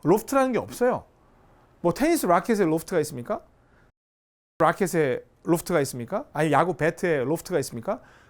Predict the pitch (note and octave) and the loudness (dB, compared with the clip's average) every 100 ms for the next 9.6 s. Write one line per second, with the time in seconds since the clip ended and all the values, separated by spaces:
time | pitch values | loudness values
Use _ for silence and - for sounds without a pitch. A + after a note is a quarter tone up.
0 | - G#3+ C#4+ B3+ B3 C#4+ B3+ B3 A3+ G3 | -2 2 2 2 4 4 2 -2 0 0
1 | G#3+ G#3+ - - G3+ B3+ A3 F#3+ G#3+ F#3+ | 0 -2 -2 -6 -4 0 2 2 0 -4
2 | E3+ F3+ D#3+ D#3+ A3+ C#4+ D#4+ _ _ _ | -2 0 0 2 0 0 -4 _ _ _
3 | _ - B2+ G#3 C#4 - B3 B3 A#3+ F3 | _ -4 2 4 4 2 2 4 4 4
4 | F#3+ F3+ E3+ D#3+ D3+ D#3 C3+ B2+ E3+ B3 | 2 2 0 -2 0 0 0 2 4 4
5 | - A#3 G3 D3+ D#3+ D#3 C#3+ C#3 C3+ F3 | 0 -2 0 0 0 -2 -2 -4 0 0
6 | G3 C4 C4 F#3+ - A#3 F3 F#2 - _ | 0 -2 -2 -6 -2 0 0 -2 -14 _
7 | _ _ _ _ _ - B3 - C4+ C4+ | _ _ _ _ _ 2 2 2 2 4
8 | F#3 D#3 A3+ A#3+ - - G#3+ - C#4+ A#3+ | 2 2 4 4 0 -4 -6 0 2 2
9 | A3 F3 C#3 G2+ C3+ G#3+ | 0 -2 -4 -6 -10 -12